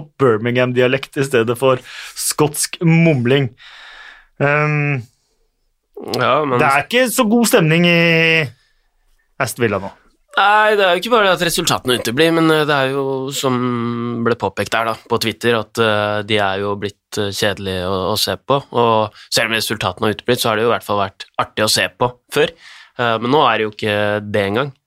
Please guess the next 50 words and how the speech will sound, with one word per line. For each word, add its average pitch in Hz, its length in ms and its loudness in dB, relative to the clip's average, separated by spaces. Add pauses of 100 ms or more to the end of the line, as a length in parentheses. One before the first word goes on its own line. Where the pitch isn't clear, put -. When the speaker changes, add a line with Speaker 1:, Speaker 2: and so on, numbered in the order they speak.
Speaker 2:
Eh, 107 200 -4
så 110 200 -6
det 104 160 0
som 107 160 -2
har, 104 160 -2
liksom 104 160 -6
har 104 160 0
vært - 80 -8
moro 101 320 -2
med 95 160 -2
dem, 123 160 0
er 104 160 -2
jo, 107 100 -2 (720)
er 104 160 0
jo 107 80 2
litt, 104 400 -4
eh, 104 480 -2
borte. 110 400 -6 (240)
Eh, 123 320 0 (160)
også - 400 0
enig 107 320 -4 (240)
i, 107 720 -6 (300)
<laughs> - 420 -16
det 104 80 -2
er 101 80 0
jo 107 80 0
veldig 101 160 -2
lett 101 240 -6
å - 80 -8
sitte 101 240 -2
her, 101 240 -2
eh, 104 400 -8 (240)
og 104 560 -4
uttale 123 320 2
seg 147 160 0
på 160 100 2
vegne 147 300 4
av 156 80 0
managere 147 560 2
som, 160 320 2
eh, 160 160 2
som 151 320 -2
egentlig 147 260 0
ser 147 220 2
det 147 80 2
hver 135 240 2
dag, 156 160 0
da, 160 80 2
men, 151 240 2
eh, 147 180 2